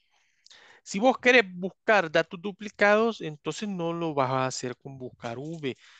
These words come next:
no, o con estas funciones de búsqueda, lo vas a hacer con una extracción de datos, o sea, un filtro avanzado. ¿Estamos? Va, entonces acá solo hay una Carol,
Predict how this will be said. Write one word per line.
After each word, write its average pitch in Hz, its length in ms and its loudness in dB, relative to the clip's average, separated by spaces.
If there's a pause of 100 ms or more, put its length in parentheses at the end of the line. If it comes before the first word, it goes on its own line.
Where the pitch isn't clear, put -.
(240)
no, 151 120 -6
o 135 240 -10
con 139 220 -6
estas 156 200 -4
funciones 160 240 -6
de 180 60 -4
búsqueda, 196 280 -2
lo 131 180 -6
vas 143 160 2
a 165 80 2
hacer 180 280 -2
con - 180 -18
una 156 360 -10
extracción 135 640 -10
de 135 140 -4
datos, 175 480 0
o - 20 -18
sea, 120 200 -8
un 123 520 -12 (1040)
filtro 139 360 -4
avanzado. 117 520 0 (1500)
¿Estamos? 196 340 0 (640)
Va, 135 120 4
entonces 185 340 -2
acá 208 400 4
solo 170 320 2
hay 143 100 2
una 123 180 -2
Carol, 175 720 2